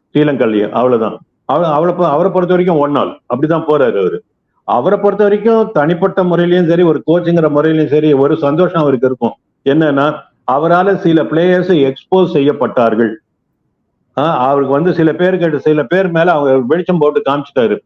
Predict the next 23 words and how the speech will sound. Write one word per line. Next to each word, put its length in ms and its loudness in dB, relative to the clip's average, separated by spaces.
இவங்க, 300 2
இவங்க 320 0
இவ்வளவு 460 0
பண்ணக்கூடியவங்கிறதையும் 1080 0
காமிச்சிட்டாரு, 460 -2
இவங்க 260 2
இவ்வளவுதான் 680 0
அப்படிங்கிறதையும் 640 0
காமிச்சிட்டாரு. 340 -4
அதுதான் 340 0
அவர் 160 0
எதிர்பார்த்தது. 760 0
அது 220 0
பண்ணணுங்கிறதுனால 720 0
தான் 120 0
இந்த 160 2
மாதிரி 220 0
ஒரு 160 -2
டீம் 180 0
செலக்ட் 280 -2
பண்ணிட்டு 360 0
போயிருக்காருன்னு 300 0
நினைக்கிறேன். 420 -2